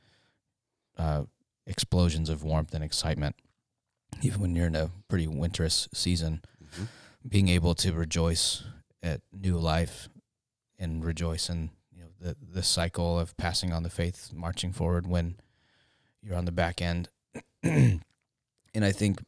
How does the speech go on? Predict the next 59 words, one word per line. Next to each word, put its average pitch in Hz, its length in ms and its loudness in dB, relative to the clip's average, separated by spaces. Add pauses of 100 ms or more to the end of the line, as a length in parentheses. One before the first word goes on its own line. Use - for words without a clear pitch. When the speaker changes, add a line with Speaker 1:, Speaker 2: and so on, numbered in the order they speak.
(240)
Speaker 1:
have, 104 180 4
again, 90 280 2
having 90 240 2
eyes 85 220 2
to 80 100 -6
see, 85 300 0 (160)
'cause 95 160 0
we 92 120 4
tend 101 200 2
to 87 40 0
see 87 140 0
what 80 80 -2
we're 69 80 -4
looking 90 240 -2
for. 71 300 -4 (280)
Speaker 2:
Yeah. 113 60 0
Speaker 1:
I - 40 6
think 123 140 4
some 123 200 4
people 101 400 2
need 92 240 4
a 90 80 4
season 87 360 0
where 90 140 -2
they're 82 140 0
really 82 260 -2
looking 78 460 -6 (280)
for 92 200 -2
the, 80 200 -2 (140)
for - 180 -12
the 80 100 -2
sorrow 85 500 0
'cause 90 100 -2
they 82 80 -2
need 80 200 -2
to 73 40 -10
become 76 220 -4
acquainted 78 280 -2
with 82 160 -4
it. 82 160 -6 (140)
Speaker 2:
Mm-hmm. 90 200 -2 (280)
Speaker 1:
I - 20 -2
think 101 140 4
other 113 100 6
people 90 220 0
need 80 160 0
a - 20 -8
season 82 300 -2
where 80 80 -6
they're 80 80 -4
really 78 160 -2
looking 80 320 -4
for 78 180 -8
the 78 140 -6
evidence 80 400 -4
of 76 120 -8
hope 80 180 -4
and - 100 -8
grace 82 460 -2